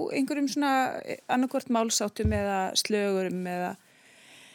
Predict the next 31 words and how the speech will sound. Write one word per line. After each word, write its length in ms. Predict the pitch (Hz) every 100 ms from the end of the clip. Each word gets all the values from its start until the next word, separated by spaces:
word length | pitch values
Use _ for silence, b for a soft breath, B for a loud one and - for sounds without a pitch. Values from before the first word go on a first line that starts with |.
| B -
eða, 220 | 202 196
þú 120 | 185 196
veist, 100 | 185
þetta 220 | 196 202
allt 40 | 190
reddast 440 | 180 - 170 -
á 60 | 180
andlitsgrímu-, 760 | 185 185 - 202 196 196 196 -
grímunni 640 | 196 196 190 185 180 175
og, 320 | 165 160 - -
og, 320 | 175 170 175
hérna, 580 | 185 175 175 - - -
samkomubann, 960 | - 180 180 - 185 180 - 175 185 180
ekki 260 | 175 -
samgöngubann, 880 | 175 175 175 170 175 180 175 160 170 165
þú 140 | 175
veist, 100 | 170
og 60 | 185
allt 160 | 185
þetta, 240 | 214 202 226
skilur, 220 | - 226
þetta 60 | 247
er 100 | 277
svona 160 | 269
sla-, 420 | 220 269 285 285 240
slagorð 640 | - 254 294 285 170 175
sem 260 | - - 240
að 160 | 226 220
við, 220 | 247 240 - 220
þú 120 | -
veist, 220 | 233 -